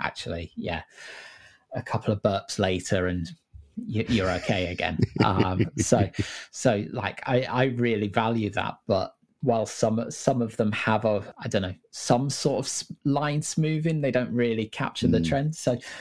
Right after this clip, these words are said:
Speaker 1: that's something that I'm actively working on at the minute, sort of, sort of building into this, into this project, so I can start. And in fact, the first iteration of this thing,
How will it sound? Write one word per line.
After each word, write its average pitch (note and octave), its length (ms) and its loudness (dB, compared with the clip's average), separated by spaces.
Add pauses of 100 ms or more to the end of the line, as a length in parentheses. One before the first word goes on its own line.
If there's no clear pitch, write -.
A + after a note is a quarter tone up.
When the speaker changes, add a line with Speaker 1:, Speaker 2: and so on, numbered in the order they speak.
(220)
Speaker 1:
that's - 240 0
something C3+ 400 2
that A2 100 -2
I'm A2+ 160 2
actively G#2 500 0
working G2+ 520 0
on F#2 160 -2
at - 120 -8
the G2+ 80 -2
minute, G2 440 -2
sort - 240 -4
of, G2 320 -4 (160)
sort G#2+ 340 -2
of - 200 -12
building G2 460 2
into G2 360 -2
this, F#2+ 360 -4 (140)
into G2+ 260 -4
this G2 140 0
project, G2+ 600 -2
so G2 220 -2
I F#2+ 100 -2
can G#2 180 -4
start. - 560 -2
And A2 180 2
in G#2 160 0
fact, - 380 -2 (340)
the A#2+ 240 2
first A#2+ 640 -2
iteration G2+ 800 0
of F#2 220 -6
this - 260 -6
thing, - 420 -6